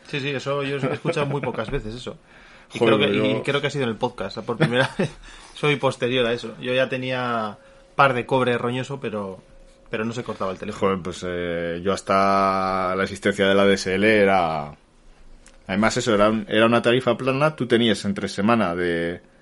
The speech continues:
Speaker 2: seis de la tarde a nueve de la mañana, por eso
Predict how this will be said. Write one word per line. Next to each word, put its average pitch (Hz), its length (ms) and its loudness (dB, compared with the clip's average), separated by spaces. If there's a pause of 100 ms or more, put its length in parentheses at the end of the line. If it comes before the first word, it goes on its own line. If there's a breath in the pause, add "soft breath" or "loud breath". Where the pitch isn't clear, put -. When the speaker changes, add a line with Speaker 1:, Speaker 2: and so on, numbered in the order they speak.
(160 soft breath)
Speaker 2:
seis 123 260 4
de 123 100 8
la 117 120 8
tarde 101 440 2 (400)
a 98 80 0
nueve 120 240 6
de 117 80 6
la 131 120 10
mañana, 123 500 2
por 92 140 -4
eso 120 340 0